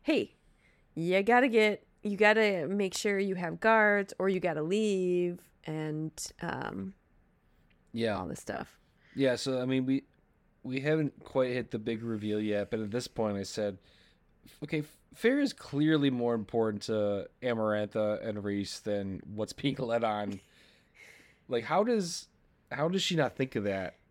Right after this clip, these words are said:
Speaker 2: Like, "Oh my God, like, Claire's whole family was just murdered. Like,
Speaker 1: Why?
Speaker 2: I'm just a human.
Speaker 1: Yeah.
Speaker 2: Like, what's the deal?" And she doesn't even think of that.
Speaker 1: I know. I know. Um,
Speaker 2: So, yeah, you, like you said, Fair warns her family, and, like, shit's going on.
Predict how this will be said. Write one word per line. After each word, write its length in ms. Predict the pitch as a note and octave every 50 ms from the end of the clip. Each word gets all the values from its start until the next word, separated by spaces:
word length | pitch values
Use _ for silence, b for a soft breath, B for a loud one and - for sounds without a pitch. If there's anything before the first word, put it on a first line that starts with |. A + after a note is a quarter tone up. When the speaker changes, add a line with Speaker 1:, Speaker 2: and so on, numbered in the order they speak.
| _ _ _ _ _ _ -
Speaker 2:
Like, 220 | A#2 A2 G#2 - -
"Oh 60 | -
my 120 | C3+ D3+ C3+
God, 400 | G#2 A2 A2 A#2 A2+ G2 F2+ D#2 - -
like, 220 | - G#2+ F2+ - -
Claire's 500 | - - G#2 G2 A2 B2+ C#3 C#3 - - - - -
whole 180 | - A#2 C3 B2+
family 380 | - - A#2 A#2 A2+ G#2+ G2
was 160 | F#2+ F#2+ G2 F#2
just 140 | G2 F#2+
murdered. 580 | F2+ F#2 F#2 G2+ A2 G#2 G2 G2 F#2+ F#2+ F2+ E2+
Like, 280 | F2+ F2+ F2+ - - - _ B B B B F#3+ B
Speaker 1:
Why? 360 | - G3+ G#3 G3 F#3+ - - -
Speaker 2:
I'm 180 | C3+ E3 A3
just 180 | B3+ C4+ C4 -
a 40 | A2+
human. 480 | G#2 - - F3 G3+ D3+ F#2 E2 E2 F2
Speaker 1:
Yeah. 280 | G#2 G3+ - A3 - F3+
Speaker 2:
Like, 160 | F#3+ D#3 B2+
what's 260 | A#2 C3+ F3+ F3+ -
the 60 | - C#3 A#2
deal?" 440 | A2 B2+ D3+ D#3+ A#2 F#2 E2+ E2 - _ _ _ _ _ _ _ _ -
And 80 | G2+ -
she 100 | C3+ C3+
doesn't 160 | C#3 D#3 E3
even 140 | D3+ C3+ A#2+
think 160 | - E3+ F3+ C#3
of 80 | F2+
that. 220 | F2 D#2+ C#2+ - - _ _ _ _ _ _ _ _ _ _ _ _ _ _ -
Speaker 1:
I 120 | - G3 F#3
know. 280 | F3 E3+ E3+ - - - _ _ _ _ _ _ _ _ _ _ _ _ _ _ _ _ - - -
I 120 | F3+ F#3+
know. 240 | F#3 F#3 F3 E3 D#3 D#3 - _ _ _ -
Um, 380 | - G#3+ G#3 G3+ G3 F#3 F3+ E3+
Speaker 2:
So, 60 | D3+
yeah, 140 | C3+ C3 A2
you, 140 | G#2+ G#2+ A2+
like 140 | G#2 A2+ G#2+
you 40 | A2
said, 240 | - - G#2+ F#2 -
Fair 240 | B2 B2 C3 C3
warns 320 | B2 A2+ A2+ A#2 A#2 A2 -
her 80 | A#2+ G#2
family, 280 | - G#2+ G#2 G2+ G2+ G2
and, 80 | F#2+
like, 160 | F#2+ F#2+ F#2 -
shit's 320 | - - C3 D#3 E3 -
going 260 | - D3+ C3+ A#2+ G#2+
on. 520 | - - F2 F#2+ F#2+ F#2 F2 E2+ E2 E2